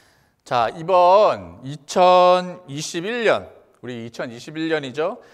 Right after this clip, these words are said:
새로운 교회 신앙 지표가 있어요. 그렇다면 교회 지표가 뭘까요? "This year our church has a new precept of faith. What could it be?"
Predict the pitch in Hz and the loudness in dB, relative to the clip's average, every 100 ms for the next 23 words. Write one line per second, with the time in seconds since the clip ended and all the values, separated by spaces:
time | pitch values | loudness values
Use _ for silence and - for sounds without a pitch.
0 | _ - 240 247 240 240 - 143 175 180 | _ -4 2 4 4 -2 -8 -4 -2 -2
1 | 170 - 233 240 233 214 - 127 - 196 | -4 -10 -2 -2 -2 -6 -16 -18 -8 -4
2 | 208 175 110 - 101 92 95 110 87 _ | -2 -4 -6 -8 -8 -6 -6 -8 -10 _
3 | _ _ _ _ _ _ - 170 170 190 | _ _ _ _ _ _ -4 -2 -2 0
4 | 202 214 185 113 92 - - 147 185 196 | 2 2 0 -2 -12 -18 -6 2 4 4
5 | 196 151 - 254 226 208 139 123 120 104 | -2 -12 -2 0 2 0 -2 -6 -4 -2
6 | 104 147 220 _ _ _ _ _ _ - | -2 -4 -8 _ _ _ _ _ _ -6
7 | 185 214 - 180 165 165 147 151 - 220 | -4 -4 -4 2 4 4 4 0 -2 0
8 | 226 226 - 185 180 165 139 156 233 240 | 0 -4 -2 0 0 -2 -6 -4 -6 -6
9 | - 196 - 165 165 156 147 - 208 165 | -8 -12 -4 -4 -4 -6 -10 -4 -2 -2
10 | - - _ - 139 202 208 - 180 170 | -6 -20 _ -2 2 2 0 -10 -10 -10
11 | 156 - 196 131 85 | -10 -10 -8 -8 -12